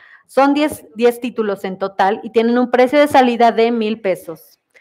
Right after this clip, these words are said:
¿Alguna oferta por mil pesos? ¿Algún interés por mil? Lote ciento noventa y uno, vinos franceses.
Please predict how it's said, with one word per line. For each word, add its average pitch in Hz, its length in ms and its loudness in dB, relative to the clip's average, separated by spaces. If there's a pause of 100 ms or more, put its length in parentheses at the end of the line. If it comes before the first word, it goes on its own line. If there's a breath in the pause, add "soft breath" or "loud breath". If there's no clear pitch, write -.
(140 soft breath)
¿Alguna 214 360 0
oferta 226 480 2
por 220 160 2
mil 196 180 -6
pesos? 220 380 -2
¿Algún 214 180 -4
interés 214 320 -4
por 208 160 -6
mil? 285 180 0 (2750)
Lote 214 340 0
ciento 262 360 0
noventa 233 400 2
y 202 80 -2
uno, 208 240 -2
vinos 214 300 -2
franceses. 233 720 0